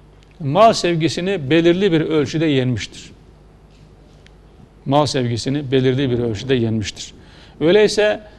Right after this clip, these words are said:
mal sevgisi yönüyle nefsini terbiye etmiştir. İkinci olarak zekat veren kişi fakire acımıştır. Fakire merhamet etmiştir. Fakire şefkat etmiştir.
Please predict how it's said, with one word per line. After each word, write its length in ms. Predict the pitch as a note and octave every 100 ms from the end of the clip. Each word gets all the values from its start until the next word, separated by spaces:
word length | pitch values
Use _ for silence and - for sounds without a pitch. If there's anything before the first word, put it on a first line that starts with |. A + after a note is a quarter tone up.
| - -
mal 360 | C#3+ E3 A3+
sevgisi 540 | G#3+ - F3 D#3 D#3 A3+
yönüyle 760 | F3 D3 E3 G#3 F3 D#3+ F#3+ B3+ - -
nefsini 500 | D3 F3+ D#3 - E3
terbiye 420 | E3 D3+ C3+ C3+
etmiştir. 400 | A2+ - - - - - - - - - - - - - - - - - -
İkinci 320 | - A3+ G#3+
olarak 420 | A#3+ D#3+ A#2 G#2 - - - - - - - - - - - - - - - -
zekat 380 | D3 F3 A3+ G#3
veren 320 | F#3+ G3 F#3
kişi 360 | D#3+ C3 D#3+ E3 - - - - - - - - - - - -
fakire 520 | - - F#3+ G3+ A3+
acımıştır. 720 | G#3+ E3+ E3+ F#3+ - D3 - - - - - - - - -
Fakire 380 | F3+ E3+ F#3+ G3
merhamet 540 | D3+ C#3 C#3+ D#3+ C#3
etmiştir. 420 | A#2+ A#2 - - - - - -
Fakire 380 | F3+ - F3+
şefkat 420 | F3+ D3 A#2+ D#3+ B2+
etmiştir. 460 | A#2 A#2+ - -